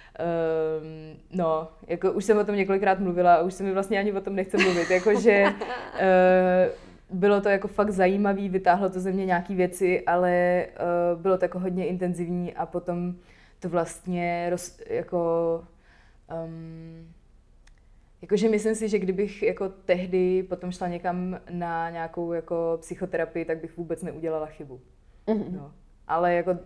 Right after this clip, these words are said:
Speaker 1: mm,
Speaker 2: Doznívalo to ještě dlouho, tedy?
Speaker 1: Jo, doznívalo to dlouho, no. Jakože, že, ehm, tak asi to, k tomu i směřovaly nějaký věci, ale když potom... Jakože, že to ve mně otevřelo, eh, nějaký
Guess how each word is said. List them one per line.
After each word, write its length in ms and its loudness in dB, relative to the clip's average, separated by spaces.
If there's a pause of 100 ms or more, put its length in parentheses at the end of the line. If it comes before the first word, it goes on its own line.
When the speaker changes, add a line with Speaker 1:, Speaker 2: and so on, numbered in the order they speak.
Speaker 1:
mm, 240 -10
Speaker 2:
Doznívalo 440 2
to 80 -6
ještě 220 -6
dlouho, 400 -8
tedy? 120 -4
Speaker 1:
Jo, 120 4
doznívalo 400 -4
to 100 -6
dlouho, 300 -4
no. 180 -18 (200)
Jakože, 480 -4
že, 720 0 (500)
ehm, 580 -6 (100)
tak 200 -2
asi 200 -2
to, 100 -4
k 140 -12
tomu 260 -4
i 40 -8
směřovaly 500 -4
nějaký 280 -8
věci, 300 -2
ale 180 0
když 220 -8
potom... 500 -2 (840)
Jakože, 400 -2 (100)
že 220 -8
to 120 -6
ve 100 2
mně 160 0
otevřelo, 960 0 (240)
eh, 40 -12 (760)
nějaký 1000 -6